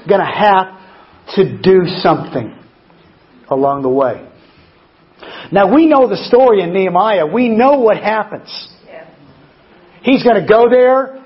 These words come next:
It's a great story. If, if you're really not familiar with it, if you haven't read the book of Nehemiah and Ezra that goes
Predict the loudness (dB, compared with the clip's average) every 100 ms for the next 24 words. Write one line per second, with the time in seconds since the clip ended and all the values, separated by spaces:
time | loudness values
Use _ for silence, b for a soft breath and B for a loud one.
0 | -4 -2 -2 -2 0 0 -2 -2 2 4
1 | 2 -2 -4 -2 -2 0 0 0 0 0
2 | 0 0 0 2 2 0 2 0 -2 B
3 | B B 2 4 4 2 2 2 2 0
4 | 0 0 0 2 2 0 0 -2 -2 0
5 | 0 0 0 0 0